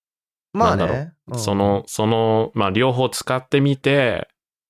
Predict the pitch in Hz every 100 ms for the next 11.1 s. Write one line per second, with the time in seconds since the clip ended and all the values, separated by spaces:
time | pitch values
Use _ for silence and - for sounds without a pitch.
0 | _ _ _ 117 - - 98 92 90 92
1 | 92 - 92 87 87 87 - 90 _ -
2 | 80 78 71 - _ 85 73 71 69 -
3 | _ _ _ 87 80 78 - 87 87 87
4 | 78 71 214 175 - - 90 - 165 233
5 | 104 76 - - 98 131 - _ _ _
6 | _ - - 90 80 170 196 208 208 196
7 | 208 202 - 214 208 127 - 95 113 101
8 | 82 76 80 101 101 92 82 131 226 247
9 | - 135 143 131 101 - 190 - 214 208
10 | 214 220 233 110 87 - 101 98 78 76
11 | 85